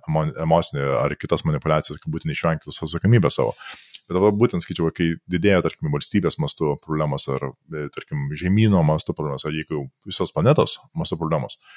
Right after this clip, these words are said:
tai iš vienos pusės, manyčiau, yra, kaip ir tu prieš tai sakai, žinai, e, pa-, jo, praeitą savaitę, kai sakai, žinai, tai yra tos standartinės problemos, s-, standartiniai sprendimai naudojami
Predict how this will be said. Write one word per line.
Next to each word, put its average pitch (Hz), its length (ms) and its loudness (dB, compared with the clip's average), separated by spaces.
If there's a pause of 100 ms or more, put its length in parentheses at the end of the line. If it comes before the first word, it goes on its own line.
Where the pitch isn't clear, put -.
(500)
tai 95 180 4 (2500)
iš - 120 0
vienos 131 200 4
pusės, 120 320 0
manyčiau, 101 280 2
yra, 90 140 6 (1200)
kaip 110 120 4
ir 113 80 0
tu - 80 0
prieš 107 200 0
tai 117 120 2
sakai, 82 200 -2
žinai, 80 160 -2
e, 87 360 -4 (120)
pa-, 85 240 -8
jo, 120 120 2
praeitą 131 200 0
savaitę, 69 240 -2
kai 78 120 -4
sakai, 73 200 -6
žinai, 82 160 -4
tai 92 80 -2
yra 90 120 2 (480)
tos 92 160 -2
standartinės 110 440 0
problemos, 135 560 -2
s-, 101 280 -6
standartiniai 110 400 2
sprendimai 117 400 0
naudojami 101 320 2